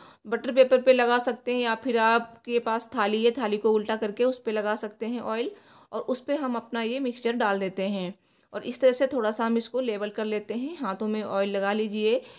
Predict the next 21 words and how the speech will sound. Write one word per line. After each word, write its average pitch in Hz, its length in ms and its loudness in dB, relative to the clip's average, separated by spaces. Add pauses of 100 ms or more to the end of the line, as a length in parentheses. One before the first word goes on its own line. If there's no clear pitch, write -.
(340)
तो 202 120 -2
यहाँ 226 300 -2
पे 247 120 2
जो 233 120 4
हमारा 220 260 0
मिक्सचर 220 320 0
है 233 60 -2
ना, 254 120 0
बहुत 220 240 -2
ज़्यादा 220 240 2
गर्म 208 260 2
नहीं 233 340 2
है, 240 140 0
but 220 180 -4 (120)
बहुत 240 160 -2
ज़्यादा 254 220 -2
ठंडा 202 340 -2
भी 226 160 -2
नहीं 220 260 -2
होना 202 260 -4
चाहिए। 202 440 0